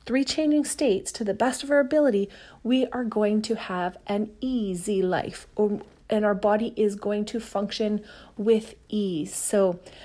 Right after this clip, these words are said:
uh, I wanna just impact kind of the definition of what, um, the dictionary, uh, says about what ease is. So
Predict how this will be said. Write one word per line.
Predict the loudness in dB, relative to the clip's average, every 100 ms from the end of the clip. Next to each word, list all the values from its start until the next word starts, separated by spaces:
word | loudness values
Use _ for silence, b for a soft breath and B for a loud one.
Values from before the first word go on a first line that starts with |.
| B -2
uh, | 0 2
I | 2
wanna | 2 2 2
just | 0 -2 -6 _
impact | 0 0 -2 -4 -4 -6 -14
kind | -4 0
of | 0 0
the |
definition | 0 0 0 -4 -4 -6 -4 -4
of | -4 -6 -2
what, | 0 0 -2 b b b b
um, | -10 -8 -6 -8 -6
the | -2 -2
dictionary, | -2 -4 -4 -4 -4 -2 -2 -2 b b b b -4
uh, | -2 -2
says | -2 -2 4 4 4 0 -4
about | -4 0 2 2 0
what | 2 2 2 -6 -14 -10
ease | -6 -2 -2 -2
is. | 0 0 0
So | -2 4 4 4